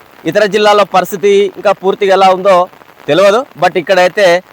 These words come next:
బీభత్సమైన వర్షం పడుతోంది. అయితే ఇంకొక విషయం ఏంటంటే, ఇక నా బ్యాక్‌గ్రౌండ్‌లో చూస్తున్నారు కదా, ఇగో ఇది మున్నేరు వాగు, మున్నేరు వాగు స్టార్టింగ్ పాయింట్ అనమాట.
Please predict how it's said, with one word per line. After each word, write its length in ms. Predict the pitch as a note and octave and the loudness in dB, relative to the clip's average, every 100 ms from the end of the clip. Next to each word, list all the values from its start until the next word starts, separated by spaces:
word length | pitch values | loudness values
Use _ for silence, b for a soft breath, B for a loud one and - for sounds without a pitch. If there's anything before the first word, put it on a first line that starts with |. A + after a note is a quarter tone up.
| - - | -20 -6
బీభత్సమైన 580 | D3+ F#3+ A#3 B3 A3 G#3+ | -4 -2 -2 0 0 2
వర్షం 360 | F#3 E3+ G3 F#3+ | 0 0 -2 -2
పడుతోంది. 480 | E3 F3 C#3+ A2+ - _ - - - - - | -2 -2 -4 -6 -12 _ -20 -20 -20 -20 -8
అయితే 160 | F#3 G#3+ | -4 -4
ఇంకొక 220 | A3 A3+ | -2 -2
విషయం 340 | G#3+ G#3 B3 A#3+ | -2 -2 0 0
ఏంటంటే, 540 | A#3 A3+ F3 F3 A3+ - - - - D#3+ | 0 0 0 0 -2 -8 -20 -20 -12 -2
ఇక 100 | F3+ | 0
నా 260 | F3+ F3+ | 0 0
బ్యాక్‌గ్రౌండ్‌లో 540 | E3 F#3 G3+ A#3 A3 G#3+ | 0 0 0 0 0 -2
చూస్తున్నారు 360 | G3+ A3 A3 | -2 0 2
కదా, 160 | G#3+ C4+ - _ _ _ - - - - - | 2 0 -6 _ _ _ -20 -20 -20 -20 -8
ఇగో 140 | F3 G#3+ | -2 0
ఇది 160 | A3 | 0
మున్నేరు 400 | G#3+ G3+ A3+ B3 | -2 -2 2 4
వాగు, 380 | A3+ G#3+ G3 B3+ - - | 4 4 4 0 -4 -6
మున్నేరు 260 | F#3 A3+ | -2 2
వాగు 300 | A3+ G#3+ A3 | 2 2 0
స్టార్టింగ్ 440 | G3 G#3 F#3+ A3 G#3+ | 0 0 2 0 -2
పాయింట్ 260 | G3 G3+ G3 | 0 0 0
అనమాట. 460 | F#3 F3 D#3 F3+ | 0 0 2 2